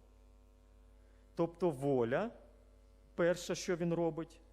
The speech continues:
зараз ми подивимося, що це означає. І друге, він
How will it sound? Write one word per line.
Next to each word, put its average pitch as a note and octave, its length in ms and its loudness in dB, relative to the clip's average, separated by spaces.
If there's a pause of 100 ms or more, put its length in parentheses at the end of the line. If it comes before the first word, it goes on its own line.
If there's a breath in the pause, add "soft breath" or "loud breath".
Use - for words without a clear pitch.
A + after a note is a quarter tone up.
(400)
зараз C#3 360 -2
ми D3 240 0 (880)
подивимося, C3 500 -2
що B2 200 -8
це - 140 -6
означає. A2+ 560 -4 (420 soft breath)
І D3+ 100 -2
друге, F3+ 400 4
він F3+ 200 2